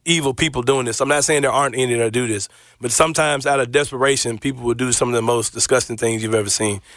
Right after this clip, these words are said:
And that should be the problem, man. We all should have the right,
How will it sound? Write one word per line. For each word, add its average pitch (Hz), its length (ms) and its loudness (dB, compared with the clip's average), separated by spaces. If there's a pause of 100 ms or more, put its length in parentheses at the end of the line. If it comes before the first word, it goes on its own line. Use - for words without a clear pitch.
(400)
And 113 220 0
that 139 160 2
should 127 160 -4
be 131 80 0
the 120 80 0
problem, 110 360 0
man. 101 200 -8
We 117 100 -2
all 127 220 4
should 120 160 -2
have 120 160 2
the 110 60 2
right, 113 280 0